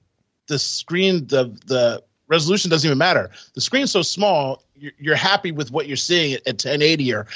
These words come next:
anything like that. People, "Ninety hertz," like, you can't really tell the difference. I can give you ten phones. It's hard for you to pick it out unless you're playing a game.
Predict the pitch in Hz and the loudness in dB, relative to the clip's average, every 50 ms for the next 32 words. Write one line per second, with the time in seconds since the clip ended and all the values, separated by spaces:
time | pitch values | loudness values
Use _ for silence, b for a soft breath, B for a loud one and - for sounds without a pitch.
0 | B B - 147 147 151 147 143 139 - 151 127 110 120 156 156 143 160 247 285 | B B -2 -2 0 0 0 0 0 0 0 0 0 0 0 0 0 0 0 0
1 | 269 233 214 226 196 - 151 139 151 262 - - 160 127 107 123 120 117 113 - | 2 2 2 0 0 -2 -4 -4 -4 -6 -2 0 0 0 0 -4 -6 -6 -6 -6
2 | 120 113 104 101 123 107 110 135 131 147 151 139 151 156 156 151 131 - 143 143 | -6 -6 -6 -6 -8 -6 -6 -6 -4 -2 -2 -2 -2 -4 -4 -4 -2 -2 -2 -2
3 | 135 - 143 135 127 123 120 113 B B B B B 151 - 165 147 143 - 143 | -2 -2 -2 -2 -2 -4 -6 -8 B B B B B 2 4 4 2 2 0 0
4 | 135 123 - 147 127 143 139 135 123 127 120 - 139 - - 165 156 - 104 113 | -2 0 -2 -2 0 2 2 2 2 0 0 -2 -4 -4 -2 -2 -2 0 0 0
5 | 127 120 104 87 | 0 0 0 -4